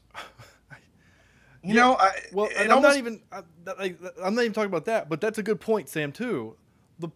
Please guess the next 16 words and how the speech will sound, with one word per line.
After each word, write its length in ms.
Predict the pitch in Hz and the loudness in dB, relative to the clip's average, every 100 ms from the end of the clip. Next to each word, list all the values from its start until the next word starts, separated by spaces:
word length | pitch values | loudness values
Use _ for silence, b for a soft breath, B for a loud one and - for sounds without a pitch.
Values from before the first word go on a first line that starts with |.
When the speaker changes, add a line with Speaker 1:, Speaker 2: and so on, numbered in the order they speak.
| - | -6
Speaker 1:
like, 260 | 175 - | -6 -4
like 180 | 185 135 | -6 -6
your 220 | 147 220 | -4 -2
intro 380 | 190 202 220 202 | -2 -4 -4 -4
or 120 | 175 | -4
someone's 380 | 139 180 175 165 | -6 -8 -8 -8
intro, 360 | 170 - 180 175 | -10 -8 -6 -6
like 240 | 139 131 | -6 -8
you 180 | 147 147 | -12 -12
remember 480 | 143 143 143 156 151 | -10 -8 -8 -8 -8
in 120 | 139 | -8
three, 260 | 123 147 147 | -12 -10 -10
in, 300 | 147 139 139 | -10 -10 -10
in 160 | 143 123 | -12 -6
third 220 | 151 147 | -4 -4
dimension, 440 | 139 147 175 175 | -6 -10 -10 -14